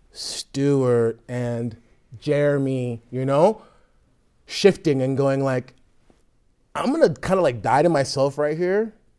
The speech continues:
And it ain't much, but I'm, I'm gonna,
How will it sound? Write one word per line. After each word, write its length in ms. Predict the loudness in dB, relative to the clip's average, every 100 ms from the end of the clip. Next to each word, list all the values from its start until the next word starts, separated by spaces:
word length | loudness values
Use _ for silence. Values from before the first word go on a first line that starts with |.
| _ _ _ _
And 120 | 0
it 60 | 8
ain't 180 | 8 8
much, 580 | -2 -4 -4 -4 -4 -4 -12 -20 _ _ _ _
but 300 | 0 2 0 -6 -20 _ _ _ _ _ _ _ -6
I'm, 300 | -4 -4 -4
I'm 120 | -2
gonna, 280 | 0 0 0